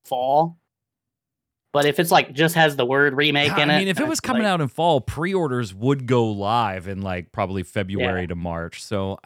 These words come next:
Speaker 1: Yeah.
Speaker 2: I still give fall the, the, the low score, but the, I f-, I feel like the, the nine remake is absolutely a thing. It's just a question of
Speaker 1: Yeah.
Speaker 2: when at this point.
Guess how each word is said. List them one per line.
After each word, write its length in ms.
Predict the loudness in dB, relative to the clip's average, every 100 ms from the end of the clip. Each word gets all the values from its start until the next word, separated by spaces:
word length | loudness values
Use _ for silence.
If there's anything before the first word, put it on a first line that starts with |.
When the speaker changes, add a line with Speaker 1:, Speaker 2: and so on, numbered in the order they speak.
| -20 -16 -10
Speaker 1:
Yeah. 80 | -8 -10 _ _ _ _ _
Speaker 2:
I 80 | -2
still 220 | 0 0
give 200 | 2 -2
fall 500 | 0 4 6 6 2
the, 460 | 0 -4 -2 -6 -8
the, 420 | -8 -6 -4 -6 -6
the 420 | -6 -6 -6 -6
low 320 | -2 -2 -2
score, 480 | -6 -10 -8 -8 -8
but 220 | -8 -8
the, 140 | -8
I 140 | -8 -8
f-, 220 | -12 -12
I 140 | -2 -2
feel 220 | 0 -2
like 160 | -2 -4
the, 220 | -6 -6
the 100 | -8
nine 300 | -8 -8 -8
remake 360 | -10 -10 -10 -12
is 120 | -14
absolutely 580 | -16 -20 -18 -18 -16 -18
a 80 | -14
thing. 380 | -12 -10 -10
It's 140 | -12 -14
just 180 | -18 -18
a 60 |
question 400 | -14 -14 -14 -18
of 100 | -16
Speaker 1:
Yeah. 80 | -12
Speaker 2:
when 240 | -10 -10 -12
at 80 |
this 160 | -14 -16
point. 360 | _ -12 -12